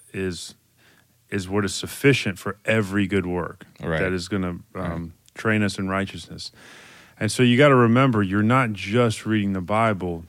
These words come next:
Speaker 1: to read the Bible and say, "I read the Bible. Maybe God will do some, like, miraculous thing
Speaker 2: Right.
Speaker 1: in me." Well, he, of course, will, and it is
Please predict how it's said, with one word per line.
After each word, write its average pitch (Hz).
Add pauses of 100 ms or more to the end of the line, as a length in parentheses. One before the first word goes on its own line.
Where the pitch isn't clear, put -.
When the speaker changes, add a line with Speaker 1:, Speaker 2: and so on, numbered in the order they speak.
Speaker 1:
to 113
read 90
the 87
Bible 95
and 87
say, 85
"I 123
read 95
the 98
Bible. 107
Maybe 101
God 104
will 101
do 104
some, 101 (260)
like, 98 (260)
miraculous 98
thing 127
Speaker 2:
Right. 104
Speaker 1:
in 90
me." 82
Well, 110
he, 95 (300)
of 92
course, 123
will, 104
and 104
it 104
is 104